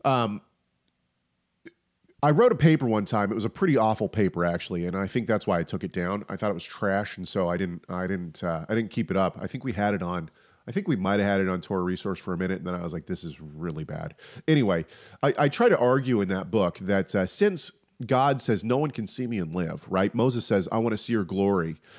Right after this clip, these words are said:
And he says, "Nobody can see me and live." And then he puts him in the cleft of the rock, he passes by. Everybody knows the story, right? But then what happens in thirty-three, in, uh, Exodus thirty-three, it says, and Mo-, he, Moses would go into the tent, and he would speak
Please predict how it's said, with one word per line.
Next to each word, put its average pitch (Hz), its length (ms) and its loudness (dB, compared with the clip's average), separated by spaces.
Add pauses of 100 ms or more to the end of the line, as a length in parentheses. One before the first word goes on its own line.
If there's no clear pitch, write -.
(160)
And 101 140 0
he 110 100 2
says, 98 220 0
"Nobody 113 260 4
can 92 140 -4
see 110 180 -2
me 92 80 -2
and 90 100 -2
live." 82 280 -2
And 92 120 -4
then 92 140 0
he 90 160 -4
puts 95 260 -2
him 95 60 -6
in 92 40 -4
the 92 60 -4
cleft 90 280 -2
of 82 40 -8
the 87 40 -4
rock, 82 140 0
he - 40 -12
passes 82 300 -6
by. 90 240 2
Everybody 87 240 -2
knows 85 220 -2
the 80 60 -6
story, 92 320 0
right? 87 240 2 (440)
But 123 100 2
then 233 160 4
what 175 160 4
happens 175 400 2
in 202 80 -4
thirty-three, 151 840 2
in, 117 300 -2
uh, 123 240 4
Exodus 139 380 2
thirty-three, 131 520 2
it 123 200 2
says, 117 720 2 (520)
and 135 340 4 (160)
Mo-, 139 320 4
he, - 280 -2 (200)
Moses 160 340 4
would 131 120 0
go 135 100 4
into 127 140 2
the 95 80 0
tent, 87 320 -4 (420)
and 147 120 6
he 165 60 8
would 143 140 4
speak - 460 -4